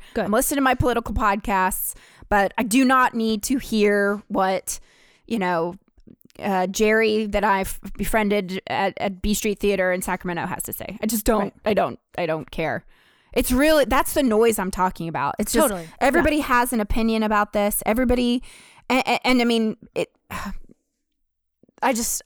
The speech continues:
Speaker 2: we have to, like you said, the stars and the moon and all this, whatever. If we do not come together and shut this shit down,
Speaker 1: It just gets worse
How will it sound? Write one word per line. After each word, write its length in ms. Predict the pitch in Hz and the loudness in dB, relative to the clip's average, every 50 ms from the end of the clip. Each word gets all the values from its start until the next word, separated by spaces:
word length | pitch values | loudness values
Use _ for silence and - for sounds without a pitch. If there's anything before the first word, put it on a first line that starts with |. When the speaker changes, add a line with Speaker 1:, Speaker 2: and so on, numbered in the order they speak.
| - - - - - - | -10 -10 -10 -12 -14 -8
Speaker 2:
we 120 | 220 226 247 | -4 -2 -2
have 400 | - - - 262 262 247 - - - | -2 0 0 0 0 0 0 -4 -6
to, 540 | - 269 254 240 240 233 233 233 233 247 - - - _ | -4 -2 -2 0 0 0 0 0 -2 -4 -6 -12 -8 _
like 240 | - 220 233 - - | 0 0 0 0 -2
you 80 | 247 | -4
said, 480 | - - - 277 277 262 240 226 220 220 | -2 0 2 2 4 4 4 2 0 0
the 80 | 214 208 | -2 -4
stars 520 | - - 220 220 233 233 220 220 220 220 | -2 2 2 4 4 4 2 2 0 -2
and 140 | 208 196 190 | -4 -6 -4
the 40 | 196 | -4
moon 300 | 202 220 240 240 233 226 | -2 -2 -2 -2 -2 -2
and 100 | 208 202 | 0 2
all 200 | 208 220 226 233 | 2 4 2 2
this, 140 | 202 226 214 | 0 -2 -4
whatever. 480 | - 226 247 247 247 220 202 196 180 - - - - - _ _ _ _ _ _ - | -2 0 0 2 2 2 0 0 -2 -4 -8 -20 -20 -20 _ _ _ _ _ _ -4
If 160 | 214 - - | -4 -2 0
we 140 | 202 269 294 | 2 2 2
do 240 | 254 202 254 277 269 | 2 2 2 4 4
not 340 | 240 226 226 247 285 - - | 4 4 4 2 2 0 0
come 200 | - 254 240 240 | 0 0 0 0
together 580 | - - 226 196 208 196 220 214 214 196 190 - | -2 -2 -2 0 2 2 2 4 2 2 2 2
and 240 | - 214 202 190 185 | 0 0 0 0 0
shut 460 | - - - - - 233 233 226 - | -2 -2 -2 0 2 2 2 0 0
this 160 | - 226 220 - | 0 0 0 0
shit 400 | - - - 214 214 - 175 - | -2 -2 -2 -2 -4 -4 -6 -6
down, 540 | - 185 185 196 196 214 240 269 320 349 320 _ _ _ _ _ _ _ _ _ _ _ _ _ _ _ _ _ _ _ _ _ _ _ _ _ _ _ _ _ _ _ _ _ | -4 -2 0 2 2 2 2 0 -2 -4 -8 _ _ _ _ _ _ _ _ _ _ _ _ _ _ _ _ _ _ _ _ _ _ _ _ _ _ _ _ _ _ _ _ _
Speaker 1:
It 140 | 285 254 247 | -6 -6 -4
just 220 | - 285 269 - - | -4 -6 -6 -6 -6
gets 220 | 254 208 - - | -6 -6 -8 -10
worse 320 | 165 147 143 - - - | -14 -14 -14 -16 -18 -20